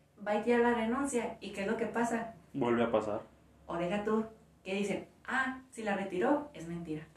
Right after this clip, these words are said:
Speaker 1: ¿A poco no?
Speaker 2: Sí.
Speaker 1: Sí.
Speaker 2: Sí, sí, sí, sí.
Speaker 1: Las autoridades y todo de que, "Ah, lo retiró,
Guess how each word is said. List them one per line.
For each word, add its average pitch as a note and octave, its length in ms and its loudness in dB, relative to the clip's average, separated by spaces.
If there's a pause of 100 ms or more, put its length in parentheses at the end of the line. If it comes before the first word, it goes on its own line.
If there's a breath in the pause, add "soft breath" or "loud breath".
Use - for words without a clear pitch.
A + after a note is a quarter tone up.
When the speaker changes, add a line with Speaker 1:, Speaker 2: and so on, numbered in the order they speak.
(880)
Speaker 1:
¿A E3+ 140 -12
poco F#3 240 -2
no? G3+ 280 0 (200)
Speaker 2:
Sí. B2 120 -2 (460)
Speaker 1:
Sí. - 140 -6
Speaker 2:
Sí, A#2 260 4
sí, A#2 140 -2
sí, A#2 100 -2
sí. A#2 60 -2
Speaker 1:
Las A3 180 6
autoridades A3+ 360 4
y B3 40 4
todo B3 100 4
de B3 100 4
que, A#3 60 0
"Ah, A#3 240 0
lo B3+ 80 4
retiró, A3+ 340 4